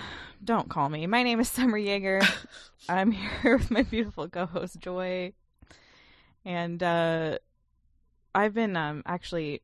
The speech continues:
Speaker 1: I found a new English curriculum that, that I love. And now
Speaker 2: Okay.
Speaker 1: I have it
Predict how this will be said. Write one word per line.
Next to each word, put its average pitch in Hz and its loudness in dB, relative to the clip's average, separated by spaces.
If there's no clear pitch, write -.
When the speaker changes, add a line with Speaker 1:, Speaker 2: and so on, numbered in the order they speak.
Speaker 1:
I 180 0
found 202 4
a 202 2
new 165 0
English 165 -4
curriculum 202 -2
that, 175 -6
that 151 -2
I 151 -4
love. 147 -6
And 170 -4
now 160 0
Speaker 2:
Okay. - -2
Speaker 1:
I 160 0
have 165 -4
it 156 -4